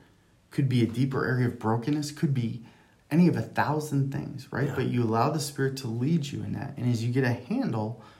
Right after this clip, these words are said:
Speaker 1: or a sense of what God wants to do in the moment, then you begin to simply push for breakthrough.
Speaker 2: Yeah.
Speaker 1: And you take the authority that Jesus has given to each and every believer. And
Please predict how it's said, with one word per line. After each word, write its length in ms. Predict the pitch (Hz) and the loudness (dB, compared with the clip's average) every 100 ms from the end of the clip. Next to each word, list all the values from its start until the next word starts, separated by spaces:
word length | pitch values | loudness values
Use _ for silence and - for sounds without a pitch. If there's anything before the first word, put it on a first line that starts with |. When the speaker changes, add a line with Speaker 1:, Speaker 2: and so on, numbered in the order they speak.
| - _ | -20 _
Speaker 1:
or 160 | - 120 | -6 -2
a 80 | 123 | 0
sense 640 | - 208 208 113 - - - _ _ - _ - | 0 0 0 -2 -6 -14 -18 _ _ -20 _ -6
of 220 | 117 110 | -4 0
what 200 | 131 143 | 2 2
God 280 | 143 139 127 | 2 2 2
wants 220 | 127 - | -2 -2
to 60 | 127 | -4
do 200 | 127 160 | 0 2
in 80 | |
the 60 | 127 | 0
moment, 480 | 98 95 92 113 - - _ _ _ _ | -2 -4 -4 -6 -8 -18 _ _ _ _
then 160 | 120 | 4
you 100 | 147 | 6
begin 220 | 139 131 127 | 6 2 2
to 40 | |
simply 380 | - 117 117 139 | 0 -2 0 -2
push 300 | 135 - 113 | -2 -4 -4
for 160 | - | -6
breakthrough. 500 | 123 147 165 - - - - _ | -6 -4 -4 -6 -16 -18 -20 _
Speaker 2:
Yeah. 180 | 110 98 - - - | -12 -12 -16 -18 -2
Speaker 1:
And 340 | 117 110 110 | 0 2 2
you 280 | 120 135 143 | 2 2 2
take 480 | 143 - 113 123 - | 0 -4 -4 -4 -2
the 100 | 156 | 0
authority 600 | 143 - 147 139 - 160 - - _ _ _ _ _ | 0 -2 0 0 -2 -8 -12 -20 _ _ _ _ _
that 300 | - 117 117 | -6 -2 -2
Jesus 460 | 113 113 110 135 139 | -2 -4 -2 -2 -2
has 160 | 151 135 | -4 0
given 480 | 127 131 127 123 | 2 4 4 4
to 80 | - | 0
each 260 | - 123 - | -4 -4 0
and 120 | 143 | 2
every 180 | 135 147 | 2 0
believer. 500 | 139 143 135 107 110 - - _ _ _ _ _ | 0 0 0 -2 -6 -12 -20 _ _ _ _ _
And 540 | 107 104 104 101 - | -4 -2 -2 -4 -6